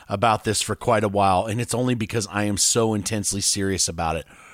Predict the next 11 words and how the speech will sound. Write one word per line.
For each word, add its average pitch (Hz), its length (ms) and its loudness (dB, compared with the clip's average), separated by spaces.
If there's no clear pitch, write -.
Re-, 143 200 4
it 139 180 2
brings 151 300 2
me 170 120 2
back 117 420 0
to 139 220 4
this 131 260 0
verse 131 320 2
in 131 80 0
the 120 80 0
Bible. 92 440 0